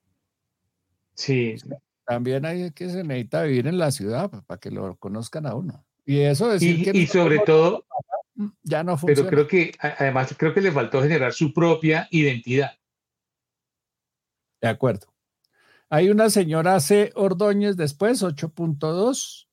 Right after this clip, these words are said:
Speaker 2: después un señor F Oviedo seis punto uno, y hasta ahí, porque ya lo demás son candidatos que son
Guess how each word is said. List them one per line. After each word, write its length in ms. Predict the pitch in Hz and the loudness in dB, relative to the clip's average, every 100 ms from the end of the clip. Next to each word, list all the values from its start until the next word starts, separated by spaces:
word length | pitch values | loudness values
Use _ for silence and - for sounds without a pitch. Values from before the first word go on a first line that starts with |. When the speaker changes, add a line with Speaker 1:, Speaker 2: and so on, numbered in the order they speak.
| - | -6
Speaker 2:
después 720 | 131 - 143 151 143 - - - | -6 -2 -2 0 -2 -8 -18 -8
un 640 | 156 151 151 151 156 156 | -4 -2 -2 -2 -2 -2
señor 420 | 143 165 170 170 170 | -2 -4 -4 -2 2
F 280 | 165 160 170 | 0 2 0
Oviedo 440 | 131 127 135 143 | 2 2 2 2
seis 280 | 143 151 143 | 0 -2 -2
punto 400 | - 151 143 160 | -4 -4 -2 2
uno, 300 | 190 214 285 _ _ _ _ _ | 4 2 -2 _ _ _ _ _
y 100 | - | 0
hasta 280 | 143 151 156 | 2 2 2
ahí, 180 | 190 320 | 0 0
porque 340 | - 135 123 | -2 -4 -2
ya 160 | 123 226 | -4 -2
lo 140 | 151 98 | -2 -4
demás 300 | - 131 135 | 0 0 2
son 400 | 139 151 143 - _ _ _ _ _ _ | 0 -2 -4 -8 _ _ _ _ _ _
candidatos 800 | - 160 151 139 131 127 165 160 | -4 -2 2 4 4 0 -6 -6
que 180 | - 139 | -4 -2
son 480 | 123 131 139 156 | 2 2 2 0